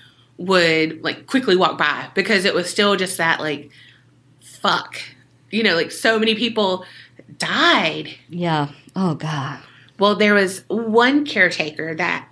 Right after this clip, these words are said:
Speaker 1: stayed there, Captain M L Edwards, and he lived on board, and he said that he would be woken up nightly by moaning noises,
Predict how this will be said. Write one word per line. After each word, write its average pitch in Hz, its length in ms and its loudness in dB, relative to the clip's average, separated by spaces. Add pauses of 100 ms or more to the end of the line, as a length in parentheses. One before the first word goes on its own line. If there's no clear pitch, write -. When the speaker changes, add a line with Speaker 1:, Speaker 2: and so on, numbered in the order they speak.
(140)
Speaker 1:
stayed 190 400 0
there, 156 300 -2 (500)
Captain 208 420 -2
M 214 300 2
L 202 340 2
Edwards, 151 720 -6
and 170 360 0
he 196 640 -2
lived 214 520 0 (360)
on 233 180 2
board, 175 520 2 (560)
and 185 120 2
he 214 160 2
said 254 220 0
that 214 100 2
he 220 220 -4
would 240 260 2
be 202 380 -2
woken 202 380 0
up 165 260 0 (400)
nightly 202 680 2
by 160 200 0
moaning 208 520 4
noises, 233 720 -2